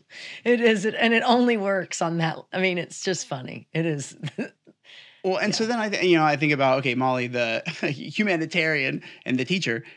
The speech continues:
Speaker 2: and then I think about musician Molly.
Speaker 1: Yeah.
Speaker 2: And, uh, you know, I always wonder, like, uh,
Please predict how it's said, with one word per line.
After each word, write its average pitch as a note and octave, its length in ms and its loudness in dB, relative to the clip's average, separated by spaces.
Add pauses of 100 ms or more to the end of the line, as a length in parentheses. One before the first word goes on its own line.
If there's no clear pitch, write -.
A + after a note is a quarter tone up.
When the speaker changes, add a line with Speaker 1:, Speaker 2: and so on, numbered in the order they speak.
(120)
Speaker 2:
and D3+ 120 0
then F3+ 80 2
I D#3+ 80 2
think D3 160 -4
about A#2 200 -2
musician C#3+ 400 -6
Molly. D3 320 -12 (100)
Speaker 1:
Yeah. C#3 180 -6
Speaker 2:
And, C3 340 0
uh, A2+ 280 -4
you B2+ 120 -4
know, A2+ 120 -4
I B2+ 120 -2
always C3+ 280 0
wonder, B2 460 -4 (680)
like, C3+ 200 2
uh, B2 260 2